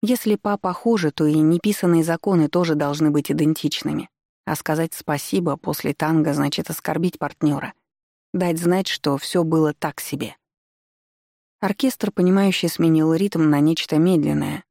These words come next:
напоминавшее по рисунку вальс. Всё так же молча я потянула Вихарта за собой в сторону застеклённых дверей на террасу. Повезло, что они оказались не заперты.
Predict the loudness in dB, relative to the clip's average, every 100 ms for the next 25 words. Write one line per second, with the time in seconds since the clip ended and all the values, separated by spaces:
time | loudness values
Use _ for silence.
0 | _ _ -2 0 2 4 4 0 -2 -2
1 | -2 -2 -2 0 0 0 -2 -4 -6 -16
2 | -18 _ _ _ _ _ _ _ -8 -4
3 | -2 0 2 2 4 4 2 0 -2 0
4 | 0 4 4 4 2 0 -2 0 0 -2
5 | -2 0 0 -2 -2 0 4 4 2 0
6 | -4 0 2 4 4 2 2 4 2 2
7 | 0 -4 -6 -12 -16 _ _ _ _ _
8 | _ _ _ _ _ -4 0 0 0 0
9 | -2 -2 0 0 0 0 -2 -2 -4 0
10 | 0 0 -2 -6 -12 -14